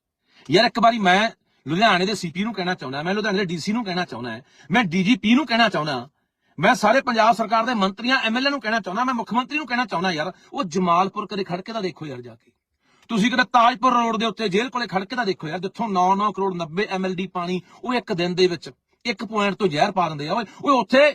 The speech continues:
ਤੁਸੀਂ ਦਸ ਮਿੰਟ ਖੜ ਵੀ ਜਾਓ, ਦਸ ਮਿੰਟ ਖੜ ਜਾਓ, ਕੁਝ ਨਹੀਂ ਕਰਨਾ ਉੱਥੇ,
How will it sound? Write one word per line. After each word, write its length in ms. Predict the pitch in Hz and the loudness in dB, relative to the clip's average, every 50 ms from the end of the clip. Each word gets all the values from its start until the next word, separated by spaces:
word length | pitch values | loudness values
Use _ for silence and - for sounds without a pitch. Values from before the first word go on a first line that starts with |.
| - _ _ _ _ - | 0 _ _ _ _ -4
ਤੁਸੀਂ 180 | 233 190 269 196 | 0 0 0 2
ਦਸ 300 | 151 196 202 214 - - | 2 0 0 0 0 -2
ਮਿੰਟ 220 | 247 269 269 - | -2 -2 -2 -2
ਖੜ 160 | - - 247 285 | 0 0 0 2
ਵੀ 140 | 311 330 311 | 2 2 4
ਜਾਓ, 260 | 277 262 254 226 180 - _ _ _ _ _ _ _ _ _ _ _ _ _ | 6 6 4 4 2 -4 _ _ _ _ _ _ _ _ _ _ _ _ _
ਦਸ 260 | 127 127 226 254 - 233 | 2 4 4 4 4 2
ਮਿੰਟ 200 | 277 294 247 - | -2 -4 -2 0
ਖੜ 180 | - 254 320 | 0 0 2
ਜਾਓ, 260 | 311 339 330 311 262 | 4 4 4 4 4
ਕੁਝ 840 | - _ _ _ _ _ _ _ _ _ _ _ _ _ - 247 254 | 0 _ _ _ _ _ _ _ _ _ _ _ _ _ -6 -4 -2
ਨਹੀਂ 140 | 302 330 285 | -2 0 2
ਕਰਨਾ 240 | 311 311 294 302 302 | 0 2 4 4 4
ਉੱਥੇ, 320 | 285 - 294 285 262 196 | 4 4 4 2 2 0